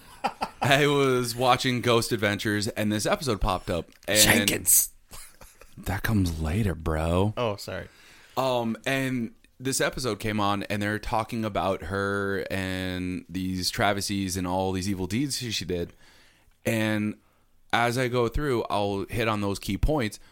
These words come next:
Speaker 1: But I was like, how is a woman that is, like, a grandmother, I, uh, not a grandmother, but she looks like a grandmother. She looks unassuming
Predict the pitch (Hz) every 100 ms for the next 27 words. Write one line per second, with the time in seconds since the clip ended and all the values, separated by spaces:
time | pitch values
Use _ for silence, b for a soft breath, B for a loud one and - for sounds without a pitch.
0 | b 131 120 117 113 - 139 185 135 123
1 | 123 117 104 95 - - _ _ _ -
2 | b b - - 104 98 87 - - 95
3 | 92 139 139 135 143 139 - - - -
4 | - _ _ _ - - - _ _ -
5 | - - - - - _ - 107 98 95
6 | 92 92 85 80 - - - 117 107 95
7 | 95 90 104 127 143 170 135 127 120 113
8 | 113 110 107 b b b - 101 95 -
9 | 135 143 - 131 127 120 117 117